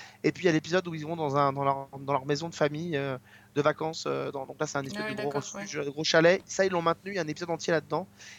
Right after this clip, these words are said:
Speaker 1: Et ils ont maintenu cette, euh, cette tradition. Elle me dit qu'a priori, elle va essayer de maintenir cette tradition d'épisodes un peu concept comme ça sur, euh, sur l'ensemble de la série. Visiblement,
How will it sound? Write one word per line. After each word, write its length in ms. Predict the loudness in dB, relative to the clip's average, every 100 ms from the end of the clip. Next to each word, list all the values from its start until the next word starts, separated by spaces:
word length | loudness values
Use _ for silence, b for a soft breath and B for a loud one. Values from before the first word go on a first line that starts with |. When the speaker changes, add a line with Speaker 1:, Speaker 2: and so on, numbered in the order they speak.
| B 2
Speaker 1:
Et 60 |
ils 140 | 4 4
ont 60 |
maintenu 380 | 4 2 -2 -6
cette, 320 | -2 -4 0
euh, 280 | 0 2 0 B B B
cette 200 | -6 -2
tradition. 520 | 0 0 -2 -4 -4
Elle 80 | -4
me 140 | -6
dit 260 | -10 -12 -4
qu'a 120 | -2
priori, 340 | -2 -4 0 2
elle 100 | 2
va 80 |
essayer 200 | 0 -2
de 60 | -2
maintenir 280 | -4 -2 -6
cette 140 | -4
tradition 380 | -2 -2 -4 -4
d'épisodes 360 | -4 0 0 0
un 80 |
peu 140 | -2 -8
concept 440 | -10 -2 -2 -2
comme 160 | -6 -2
ça 140 | -2
sur, 300 | -2 -2 0
euh, 120 | -2 -4 B B B B
sur 140 | -2 2
l'ensemble 420 | 2 2 2 4
de 80 | 4
la 100 | 4
série. 360 | 2 -2 -2 B B B _ _ -16
Visiblement, 800 | -8 -6 -4 2 4 6 6 4